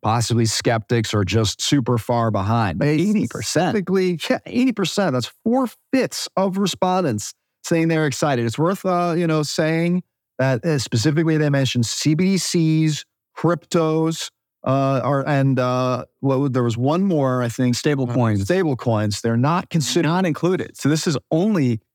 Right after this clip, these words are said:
Speaker 2: utility tokens and asset-backed tokens.
Speaker 1: Exactly.
Speaker 2: Eighty percent wanna get involved.
Speaker 1: Love to hear that.
Speaker 2: And at number three, we've got C I T D issuing a twelve million dollar tokenized bond. This is a hundred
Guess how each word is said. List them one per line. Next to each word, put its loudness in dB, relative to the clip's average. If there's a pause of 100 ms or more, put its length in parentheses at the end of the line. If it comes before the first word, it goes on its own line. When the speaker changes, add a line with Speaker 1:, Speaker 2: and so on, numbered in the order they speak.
(160)
Speaker 2:
utility 0
tokens 0
and 0
asset-backed 0
tokens. 0
Speaker 1:
Exactly. -2
Speaker 2:
Eighty 2
percent 0 (180)
wanna 2
get 2
involved. 0 (100)
Speaker 1:
Love -2
to 0
hear 2
that. -4 (180)
Speaker 2:
And 2
at 0
number 0
three, 0 (180)
we've 0
got -2
C -2
I 0
T 0
D -2
issuing 0
a 0
twelve -2
million 0
dollar 0
tokenized -2
bond. 0
This -2
is 0
a 0
hundred -2